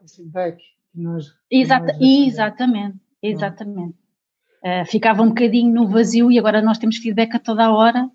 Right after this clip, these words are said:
Speaker 1: Nós temos uma grande visibilidade de como as nossas ações de marketing são recebidas, não é?
Speaker 2: É, e então tem que ser tudo mais rápido.
Speaker 1: Susana, voltando então à área em que você aplica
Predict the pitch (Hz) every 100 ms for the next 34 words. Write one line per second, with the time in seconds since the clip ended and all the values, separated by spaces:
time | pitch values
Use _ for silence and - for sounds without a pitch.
0 | _ 185 160 147 - 165 156 165 160 170
1 | 170 151 170 165 165 170 165 175 175 165
2 | 175 170 175 - 185 170 170 170 160 170
3 | 165 160 - 165 160 147 - - 151 151
4 | - 170 156 165 180 175 170 185 170 185
5 | 165 160 170 160 160 143 139 143 147 -
6 | 170 165 160 156 185 190 185 180 180 190
7 | 185 196 196 190 180 180 160 165 - 156
8 | 147 _ _ _ _ _ _ _ - -
9 | - 277 - 349 185 254 240 226 170 208
10 | 202 233 233 233 202 214 214 240 - 180
11 | 185 180 180 208 208 202 180 190 190 -
12 | 208 185 - - 202 185 - 175 147